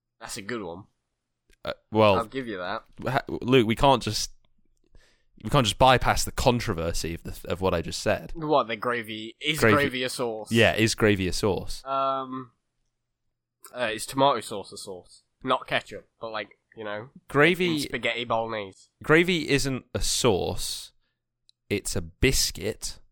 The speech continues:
Speaker 2: Um, they had a lawsuit
Speaker 1: <laughs>
Speaker 2: for
Speaker 1: Fuck
Speaker 2: tax
Speaker 1: you.
Speaker 2: reasons. Um, which, yeah.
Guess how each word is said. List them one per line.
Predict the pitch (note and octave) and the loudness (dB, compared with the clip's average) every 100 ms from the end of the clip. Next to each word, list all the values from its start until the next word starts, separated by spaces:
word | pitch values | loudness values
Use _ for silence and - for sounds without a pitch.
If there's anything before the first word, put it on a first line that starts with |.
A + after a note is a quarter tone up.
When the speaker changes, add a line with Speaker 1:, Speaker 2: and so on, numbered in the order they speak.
| _ _ _ _ _ _ _ _ _ - | _ _ _ _ _ _ _ _ _ -4
Speaker 2:
Um, | F#2 F2+ F2+ F2 F2 | -2 0 0 -2 -4
they | F#2+ G2 | -4 -2
had | A2+ | 0
a | G2 | 0
lawsuit | F#2+ G2 A2 B2 B2+ - E2+ E2+ - | 0 4 6 6 4 -2 -8 -8 -6
Speaker 1:
<laughs> | |
Speaker 2:
for | - - G#3 - F3+ F3 D3+ | -6 0 -2 0 -4 -6 -4
Speaker 1:
Fuck | C#3+ | 0
Speaker 2:
tax | E3+ - D3+ C3 - | 2 2 2 0 -2
Speaker 1:
you. | G2+ | 0
Speaker 2:
reasons. | F#2 E2 - E2 F#2+ A#2 - - _ _ _ _ _ _ - | 0 -2 -8 -8 -6 -6 -8 -12 _ _ _ _ _ _ 4
Um, | A2 G2 G2 G2 F#2 F2 - _ _ G2 | 6 6 4 0 -6 -10 -14 _ _ -2
which, | A2 - - - - | 0 0 -2 -4 -4
yeah. | A#2 D#3+ D3+ | 0 2 2